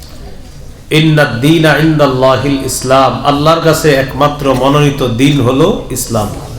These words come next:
সূরা আলী ইমরানের পঁচাশি নম্বর আয়াতে আল্লাহ বলেন, "ওয়া মান ইয়াবতাগি গায়রাল ইসলামি দীনা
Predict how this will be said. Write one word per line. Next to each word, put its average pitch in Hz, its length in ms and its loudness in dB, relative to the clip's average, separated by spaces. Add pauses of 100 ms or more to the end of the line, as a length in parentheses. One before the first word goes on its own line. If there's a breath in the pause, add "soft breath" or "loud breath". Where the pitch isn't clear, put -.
(1300 loud breath)
সূরা 175 280 2
আলী 185 160 2
ইমরানের 180 380 4 (100)
পঁচাশি 147 440 2
নম্বর 143 320 2
আয়াতে 123 300 2
আল্লাহ 123 260 2
বলেন, 131 340 2
"ওয়া 143 80 4
মান 160 160 4
ইয়াবতাগি 160 580 2
গায়রাল 151 440 4
ইসলামি 135 560 0
দীনা 151 920 2